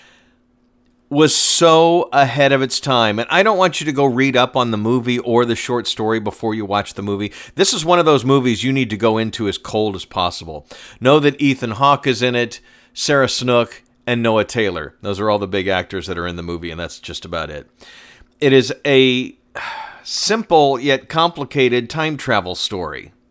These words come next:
<laughs> I say simple because it's really, for the most of the movie, two people discussing a story in a bar. But there is so much more, and by the time the, the final reveals happen and the final mystery is unsolved, it's just like,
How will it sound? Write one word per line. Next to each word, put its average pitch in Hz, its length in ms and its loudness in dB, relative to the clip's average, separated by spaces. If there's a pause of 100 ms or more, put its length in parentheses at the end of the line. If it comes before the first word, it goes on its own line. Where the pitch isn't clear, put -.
(240)
<laughs> 135 80 -8 (460)
I 160 80 2
say 165 200 4
simple 180 440 0
because 139 320 -2
it's 139 180 -4
really, 139 560 0 (180)
for - 120 -10
the 139 100 -2
most 170 300 2
of - 20 -12
the 127 60 -4
movie, 110 260 0
two 156 160 -6
people 143 300 -8
discussing 123 520 -6
a 113 60 -4
story 110 400 -6
in 101 80 -6
a 101 40 -8
bar. 92 520 -10 (460)
But 156 360 2
there 147 160 4
is 143 240 4
so 170 800 4
much 135 420 -2
more, 120 260 2
and 113 100 0
by 120 160 4
the 117 80 0
time 151 540 -4
the, 127 100 -2
the 113 200 -2
final 143 380 -2
reveals 117 640 0
happen 95 340 -4
and 95 140 -8
the 95 80 -6
final 123 280 -4
mystery 107 560 -4
is 85 140 -6
unsolved, 101 920 -4 (360)
it's 120 140 -2
just - 260 -2
like, 107 280 0